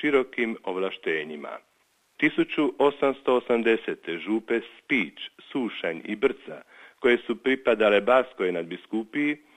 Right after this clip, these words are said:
odlukom Kongregacije za širenje vjere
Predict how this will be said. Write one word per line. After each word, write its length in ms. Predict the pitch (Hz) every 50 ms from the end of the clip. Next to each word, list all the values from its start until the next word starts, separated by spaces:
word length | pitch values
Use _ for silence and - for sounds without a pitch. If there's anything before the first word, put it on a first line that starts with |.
| - - - _
odlukom 440 | - 123 131 120 110 101 - 101 98
Kongregacije 800 | - 98 95 92 98 104 92 110 110 110 113 107 - - 107 95 85
za 100 | 90 95
širenje 520 | 92 - - 110 110 101 95 92 95 92 90
vjere 400 | 90 107 120 131 139 143 139